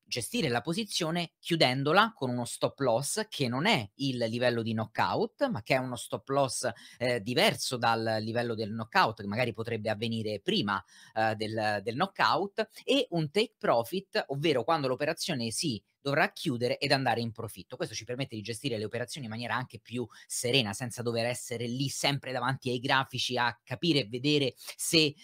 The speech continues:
eh, l'operazione deve essere chiusa, deve rimanere aperta o, ehm, eccetera, e prendere altre decisioni. Andiamo subito a entrare nel pannello del Turbo ventiquattro a vedere come si impostano questi tipi di ordine.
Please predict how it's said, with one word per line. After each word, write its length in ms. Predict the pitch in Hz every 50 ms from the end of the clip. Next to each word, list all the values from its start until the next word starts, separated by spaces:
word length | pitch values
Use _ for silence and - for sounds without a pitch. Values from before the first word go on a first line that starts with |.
| - - _
eh, 280 | 120 123 123 120 113
l'operazione 500 | 113 120 123 - 131 120 117 - 143 127
deve 120 | 123 120 117
essere 260 | 117 - 127 120 123
chiusa, 340 | - - 233 214 175 139 147
deve 200 | 123 127 123 123
rimanere 340 | 123 120 120 120 120 127 127
aperta 640 | 123 165 165 160 151 139 _ _ 135 127 123 117 113
o, 240 | 117 117 - - 113
ehm, 540 | 90 101 104 101 101 101 98 101 92 78 _
eccetera, 520 | _ - 110 - - - - - - 117 120
e 20 |
prendere 300 | - 107 104 104 110 104
altre 280 | 95 92 95 - 98 98
decisioni. 520 | 95 92 - 95 90 - 85 76 - _ _ - - _
Andiamo 220 | 139 165 180 190
subito 320 | - 175 143 160 156 151
a 100 | 131 -
entrare 400 | 139 135 135 135 - 147 143 139
nel 240 | 135 135 127 120 -
pannello 540 | _ 127 127 143 165 165 147 131 123 117 113
del 500 | 110 110 120 117 113 110 113 110 110 104
Turbo 240 | _ - 170 147 143
ventiquattro 540 | 131 135 127 - 165 165 208 202 220 - 202
a 40 | 127
vedere 220 | 120 120 135 123 110
come 180 | 120 120 113
si 240 | 110 - 131 123 110 _ - - -
impostano 520 | 180 175 147 _ 139 123 - - 127 123
questi 320 | 113 - 131 - - 151 147
tipi 260 | - 123 101 120 113
di 180 | 104 113 113 - _
ordine. 500 | - 104 95 - _ - 92 90 85 85